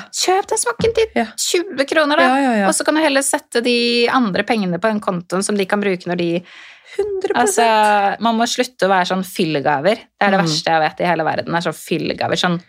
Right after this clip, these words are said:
Speaker 1: folk bare gjør det for å, de har litt sånn
Speaker 2: Åh.
Speaker 1: dårlig samvittighet for å ikke kjøpe noe til deg.
Speaker 2: Ja, så sånn, hvis du har hatt bursdag, så her har du en kopp hvor det står glad i deg på. Jeg har fem hundre kopper hvor det står glad i deg på. <laughs>
Speaker 1: Men da må du jo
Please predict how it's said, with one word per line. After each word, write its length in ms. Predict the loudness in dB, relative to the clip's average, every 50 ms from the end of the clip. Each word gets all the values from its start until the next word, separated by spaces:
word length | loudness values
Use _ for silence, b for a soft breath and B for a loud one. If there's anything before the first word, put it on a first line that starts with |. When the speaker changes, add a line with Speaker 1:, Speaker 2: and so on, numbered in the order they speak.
| _ -6
Speaker 1:
folk 320 | -2 0 0 0 -2 -2 0
bare 120 | 0 2 2
gjør 200 | 2 2 0 0
det 80 | -2
for 100 | -6 -6
å, 160 | -6 -6 -6 -8 _ _ _ _
de 60 | 0 2
har 80 | 2 2
litt 80 | 2
sånn 140 | 0 0 0
Speaker 2:
Åh. 20 |
Speaker 1:
dårlig 200 | 2 0 0 0
samvittighet 320 | -2 -2 -2 -2 -2 -4 -2
for 80 | -2 -2
å 20 |
ikke 180 | -4 -4 -6 -8
kjøpe 240 | -8 -8 -10 _ -10
noe 100 | -8 -2
til 100 | 0 0
deg. 120 | 0 0 -2 -6 B B B 0
Speaker 2:
Ja, 100 | 0 2
så 160 | 2 2 2
sånn, 160 | 2 2 2
hvis 140 | 0 0 0
du 60 | 0
har 40 | -2 -2
hatt 80 | -2
bursdag, 320 | -4 -4 -2 -2 -2 -2 -2
så 100 | -2 -2
her 180 | 0 0 0 2
har 120 | 2 0
du 80 | 0 -2
en 60 | -2
kopp 260 | -2 -2 -4 -4 -2 -2
hvor 80 | -2
det 80 | -2 0
står 140 | 0 0 0 2
glad 160 | 2 2 2 2
i 20 | 2 0 0
deg 60 | 0
på. 100 | 0 0
Jeg 100 | 2 2 0
har 80 | 0 -2 -4
fem 260 | -6 -6 -4 -2 0 0
hundre 200 | 0 0 0 0
kopper 280 | 0 -2 -2 0 0 0
hvor 80 | 0 0
det 80 | 0 0
står 160 | 0 0 2
glad 220 | 2 2 2 2 2
i 60 | 0
deg 40 | 2
på. 680 | 2 2 2 4 4 4 4 4 4 2 2 2 4
<laughs> 20 | 2
Speaker 1:
Men 260 | 2 2 2 2 2
da 240 | 2 4 4 4 4
må 180 | 2 2 2 2
du 60 | 2
jo 140 | 2 2